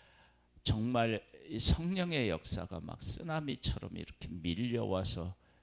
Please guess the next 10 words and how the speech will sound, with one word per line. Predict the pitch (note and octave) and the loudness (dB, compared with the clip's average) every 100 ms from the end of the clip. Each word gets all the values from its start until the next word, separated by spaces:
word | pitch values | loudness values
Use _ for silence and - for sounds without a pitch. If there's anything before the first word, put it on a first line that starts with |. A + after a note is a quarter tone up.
| _ _ | _ _
아, | - C2+ E2+ | -10 -8 -4
사람들을 | - - A#2 B2+ B2+ A#2+ A2+ A2 G#2 G#2 G#2 G#2 G#2+ G2+ | -4 0 2 2 0 0 0 0 0 0 -2 -2 -4 -2
완전히 | D2+ F2 A2+ E3+ G3+ E3+ D#3+ B2+ | -2 0 0 0 0 -2 0 0
새롭게 | - - - - - | 2 2 0 -4 -4
지금 | A#2 - - - | -2 -2 -4 -8
하고 | - - G2 | -8 0 0
있는데, | F#2 D#2 C2 A1+ C2+ A1+ F#2 - _ _ _ _ _ _ _ _ _ _ _ _ - - | 2 -2 -4 -4 -4 -4 -6 -14 _ _ _ _ _ _ _ _ _ _ _ _ -10 -2
이 | A2 | 0
아나니아와 | E2+ G#2+ A2+ G#2 F2 E2 | 2 2 0 0 0 -2
삽비라는 | D#2+ - - E2 D#2+ D2 A#1+ | -4 -8 -6 -4 -4 -6 -8